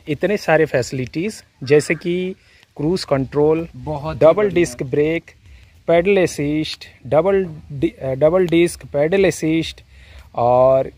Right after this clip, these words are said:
Speaker 1: ये पीयू, डबल पीयू, अ, सीट है, काफ़ी मुलायम, और मडगार्ड। माइलेज बीस से पच्चीस किलोमीटर जैसे बताया गया था, उसी का टेस्टिंग आज है। तो आप लोगों को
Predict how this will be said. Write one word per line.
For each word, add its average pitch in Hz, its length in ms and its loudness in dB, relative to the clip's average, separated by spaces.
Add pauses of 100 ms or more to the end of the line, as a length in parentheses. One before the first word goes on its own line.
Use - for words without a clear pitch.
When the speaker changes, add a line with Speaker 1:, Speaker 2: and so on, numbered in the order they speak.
(360)
Speaker 1:
ये 196 220 2
पीयू, 190 440 -4
डबल 165 320 2
पीयू, 185 540 -6 (180)
अ, 151 500 0
सीट 180 520 -2
है, 156 360 2 (120)
काफ़ी 151 300 -2
मुलायम, 147 520 -2 (500)
और 131 520 2 (260)
मडगार्ड। 147 640 2 (880)
माइलेज 185 800 0 (400)
बीस 147 200 -2
से - 160 -4
पच्चीस 175 340 -6
किलोमीटर 185 500 0
जैसे 160 320 0
बताया 139 340 -2
गया 175 200 0
था, 170 180 -4
उसी 170 240 -4
का 165 120 0
टेस्टिंग 151 460 -4
आज 160 180 -4
है। 175 180 -2 (600)
तो 135 340 0
आप 127 200 -4
लोगों 151 220 2
को 156 300 2